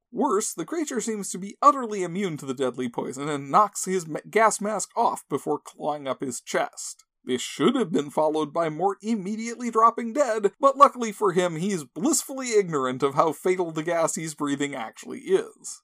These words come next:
He instead finds a shelf of bottles of sulfuric acid and hurls them at the creature, injuring it enough to give him the chance to dismember it with an axe.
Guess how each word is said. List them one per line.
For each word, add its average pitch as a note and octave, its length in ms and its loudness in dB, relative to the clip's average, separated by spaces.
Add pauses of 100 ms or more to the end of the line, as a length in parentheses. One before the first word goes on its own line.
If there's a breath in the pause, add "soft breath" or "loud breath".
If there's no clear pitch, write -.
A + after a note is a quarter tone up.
He F3 120 -4
instead G3+ 440 -2
finds A3+ 280 -2
a G#3 60 4
shelf B3 320 0
of G3 260 -4
bottles G#3 440 2
of G#3 140 -2
sulfuric A3+ 680 -2
acid F#3 400 0
and D3 160 -6
hurls G#3+ 400 0
them D#3 180 -4
at B2+ 120 -2
the - 80 -6
creature, - 600 -10
injuring G#3+ 460 0
it G3 100 4
enough E3 340 2
to E3 60 -8
give C#3+ 220 -4
him C#3+ 160 -6
the C#3+ 80 0
chance B2+ 380 -6
to C#3 80 -6
dismember A#2+ 580 -4
it A#2+ 100 -10
with - 140 -14
an - 100 -14
axe. - 640 -10